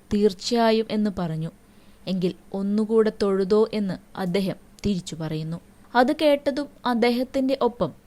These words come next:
രാജിയും അമ്മയും വീണ്ടും കണ്ണനെ കാണാൻ അമ്പലത്തിലേക്ക് കയറി. പിന്നെ സംഭവിച്ചതെല്ലാം സ്വപ്നതുല്യമെന്ന് മാത്രമേ പറയാൻ കഴിയൂ. അടുത്തുനിന്ന് ഭഗവാനെ കണ്ണുനിറയെ കണ്ടു. സന്ധ്യാദീപാരാധനയും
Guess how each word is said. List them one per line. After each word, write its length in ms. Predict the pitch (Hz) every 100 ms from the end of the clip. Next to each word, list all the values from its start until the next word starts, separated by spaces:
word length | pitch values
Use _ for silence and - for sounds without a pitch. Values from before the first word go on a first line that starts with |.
| 185
രാജിയും 600 | 202 208 214 196 226 240
അമ്മയും 440 | - 208 208 208 156 -
വീണ്ടും 460 | - 190 202 208 220 - -
കണ്ണനെ 440 | 202 190 196 208 214
കാണാൻ 240 | 214 185 147 -
അമ്പലത്തിലേക്ക് 760 | 180 180 196 202 196 185 170 147
കയറി. 320 | 151 160 165 - -
പിന്നെ 280 | 196 185 202
സംഭവിച്ചതെല്ലാം 1040 | 196 196 190 196 196 185 196 196 196 180 -
സ്വപ്നതുല്യമെന്ന് 920 | - 190 - 208 208 214 202 202 190 185
മാത്രമേ 600 | 175 180 180 - 202 165 - - -
പറയാൻ 400 | 170 180 151 156
കഴിയൂ. 320 | 151 151 160 165 - - - -
അടുത്തുനിന്ന് 580 | 220 233 247 302 294 285 -
ഭഗവാനെ 580 | 202 208 208 233 247 254 - 214
കണ്ണുനിറയെ 600 | 196 202 233 233 214 160 -
കണ്ടു. 300 | 170 170 147 - - - - -
സന്ധ്യാദീപാരാധനയും 1400 | - 196 190 214 226 214 220 214 220 214 214 214 196